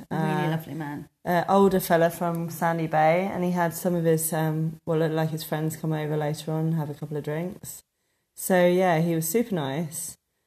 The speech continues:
Speaker 2: And it was just a great time. We had a little bit of sunbathe.
Speaker 1: Yeah, it was lovely day. We had a really nice afternoon there.
Speaker 2: Yeah. I'm starting to get a bit pink in the face, but <laughs>
Speaker 1: Well,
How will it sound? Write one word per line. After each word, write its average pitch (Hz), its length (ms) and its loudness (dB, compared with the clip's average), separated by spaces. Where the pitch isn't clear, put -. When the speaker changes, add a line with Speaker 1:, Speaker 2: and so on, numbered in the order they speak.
Speaker 2:
And 202 100 2
it - 20 2
was 240 120 -2
just 370 100 -2
a - 40 -8
great 202 180 2
time. 240 240 0
We 254 80 4
had 208 120 2
a 208 40 2
little 170 160 2
bit 170 80 4
of 160 60 -4
sunbathe. 190 600 0
Speaker 1:
Yeah, 277 220 2
it 302 60 2
was 226 160 -4
lovely 240 400 -2
day. - 160 -14
We 190 100 -4
had 196 80 -2
a 185 40 -8
really 208 300 -2
nice 180 240 -6
afternoon 170 480 -10
there. 76 280 -12
Speaker 2:
Yeah. 165 400 -2
I'm 175 80 -8
starting 185 280 0
to 165 100 -6
get 175 120 2
a - 20 -2
bit 165 160 -2
pink 170 420 -4
in 160 100 -8
the 165 60 -6
face, 160 460 -4
but - 180 -6
<laughs> - 40 0
Speaker 1:
Well, - 800 8